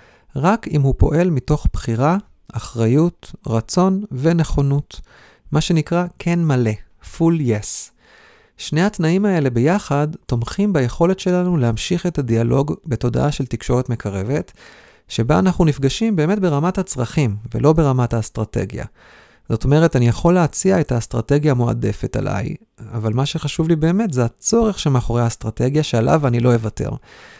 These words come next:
אבל אם האסטרטגיה שלי אינה מתאימה לצרכים של האחר, אני מוכן לחלוטין לוותר עליה, על האסטרטגיה,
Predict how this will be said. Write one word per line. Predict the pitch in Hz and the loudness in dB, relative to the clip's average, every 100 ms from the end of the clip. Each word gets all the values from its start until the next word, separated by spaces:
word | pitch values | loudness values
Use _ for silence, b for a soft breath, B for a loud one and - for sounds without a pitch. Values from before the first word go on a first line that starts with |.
| B B - | B B -4
אבל | 107 131 | 2 4
אם | 170 | 4
האסטרטגיה | 160 117 113 147 160 | 2 0 0 2 2
שלי | 143 127 | 2 2
אינה | 113 110 127 | 2 2 2
מתאימה | 156 - 117 135 | 2 0 0 0
לצרכים | 147 - 110 - 139 | 0 -2 -6 -2 -2
של | 147 143 | 0 0
האחר, | 139 - 196 196 b b b b - | 0 0 0 0 b b b b -4
אני | 117 | 0
מוכן | 117 - 165 | 2 2 2
לחלוטין | 175 - 117 120 - 208 202 | 0 -2 -4 -4 2 4 4
לוותר | 120 113 - 175 | 2 -2 0 0
עליה, | 196 131 117 135 170 _ | 2 0 0 -2 -6 _
על | 117 | -4
האסטרטגיה, | 117 - - 110 165 175 123 | -4 -4 -8 -2 0 0 0